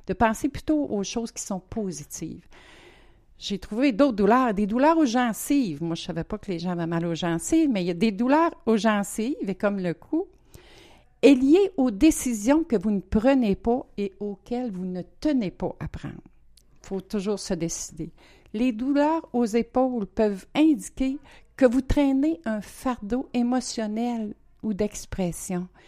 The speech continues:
N'hésitez pas à déléguer à votre entourage dès que possible. Moi, je vois souvent en massothérapie, les gens sont couchés sur les tables et je vois les épaules de ces petites dames-là qui sont rondies. C'est comme un berceau.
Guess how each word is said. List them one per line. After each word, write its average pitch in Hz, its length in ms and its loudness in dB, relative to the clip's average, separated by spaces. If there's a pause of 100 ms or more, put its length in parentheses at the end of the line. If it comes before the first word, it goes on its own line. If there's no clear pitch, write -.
(280)
N'hésitez 302 640 4
pas 330 340 -4
à 196 120 -4
déléguer 214 800 -4
à 190 60 -2
votre 170 300 -8
entourage 170 800 -8
dès 170 220 -4
que - 160 -20
possible. 156 540 -6 (500)
Moi, 254 180 -2
je 202 100 -6
vois 175 140 -4
souvent 185 400 -8
en - 80 -8
massothérapie, 156 840 -8
les 180 180 -6
gens 226 200 -6
sont 175 220 -12
couchés - 360 -10
sur 170 260 -12
les 165 140 -6
tables 202 340 -6 (500)
et 226 160 0
je 190 120 -4
vois 254 200 0
les 208 320 -4
épaules 233 360 -4
de 180 80 -6
ces 180 220 -10
petites - 320 -14
dames-là 196 400 -2
qui - 120 -12
sont 226 300 -4
rondies. 208 560 -8 (1200)
C'est - 300 -8
comme 262 240 2
un 247 100 0
berceau. 214 560 -6